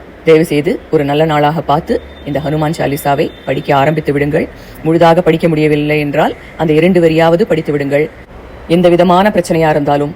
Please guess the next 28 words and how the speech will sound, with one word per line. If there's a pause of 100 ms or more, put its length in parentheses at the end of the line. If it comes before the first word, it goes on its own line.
(120)
ஆஞ்சநேய
சுவாமி
அதிலிருந்து
தன்
பக்தர்களை
மீட்டு
கொண்டு
வருவர் (280)
என்று (540)
உறுதியான
விஷயம்
நம்ம
புராணங்களிலேயும்
பார்த்திருக்கிறோம். (320)
நிறைய (240)
விஷயங்கள்
கண்கூடாக (100)
இப்பவும்
சில
கோவில்களில்
நடந்து
கொண்டிருக்கிறது. (420)
வியப்பூட்டும்
சில
விஷயங்கள்,
அதிசயங்கள்
எல்லா
கோவில்களிலேயுமே